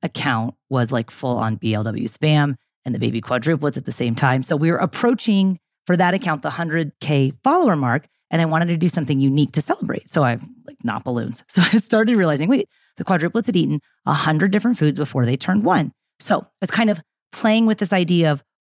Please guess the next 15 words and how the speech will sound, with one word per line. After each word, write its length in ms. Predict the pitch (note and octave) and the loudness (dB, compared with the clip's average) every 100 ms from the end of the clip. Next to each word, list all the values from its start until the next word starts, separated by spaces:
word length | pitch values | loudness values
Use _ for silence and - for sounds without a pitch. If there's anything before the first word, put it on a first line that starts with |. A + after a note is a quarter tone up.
| - | 0
organizing 720 | G#3 A3 B3 A#3 G#3+ A3 A3 | 2 4 4 4 4 4 4
those 240 | A3+ - | 4 2
foods 640 | - D#3+ D3 D#3+ F3 - - | 2 2 4 2 0 -12 0
into 280 | F3 D#3+ F3+ | 2 4 0
five 380 | - E3 D#3 E3 | 0 2 2 2
distinct 560 | G3+ - E3+ E3 - | -2 0 -2 -2 -4
categories 640 | - E3 C3+ C3+ C#3 C3+ D#3+ | 0 2 2 0 0 2 0
based 300 | C3+ B2+ - | -2 -6 -2
on 180 | C3+ C#3 | -2 -2
nutrition 460 | C#3+ - C#3 D#3+ | -4 -4 -4 -2
need 160 | C#3 B2+ | 0 0
with 140 | C3 | -2
my 180 | B2+ B2 | -2 0
dietitian 480 | C3 C3 - C3+ D#3 | 2 0 0 -4 -2
background. 480 | C3 A2 C3 B2 | -2 -2 0 0